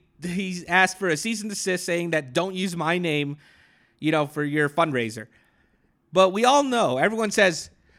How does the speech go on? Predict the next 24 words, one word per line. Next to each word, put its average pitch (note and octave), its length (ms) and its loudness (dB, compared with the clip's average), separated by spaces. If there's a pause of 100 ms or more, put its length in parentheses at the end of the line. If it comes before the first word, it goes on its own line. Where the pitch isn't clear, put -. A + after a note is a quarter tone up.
"Well, A3 440 6
he's G#3 320 -6
probably A3 460 2
going G#3 280 2
against F#3 340 -4
the F#3 80 -10
G F3+ 180 -2
O G#3 60 0
P." G#3 140 -6
I A3+ 120 4
don't D4+ 160 -2
think B3+ 180 -8
it's - 180 -8
like F#3+ 220 -2
that. A#2 200 -10
I F#3+ 120 2
think - 300 -6
what A3 160 0
he's F#3+ 240 -6
going F3 300 -2
to - 80 -4
be F#3+ 120 -6
doing F#3+ 500 -2 (880)
is F3+ 560 0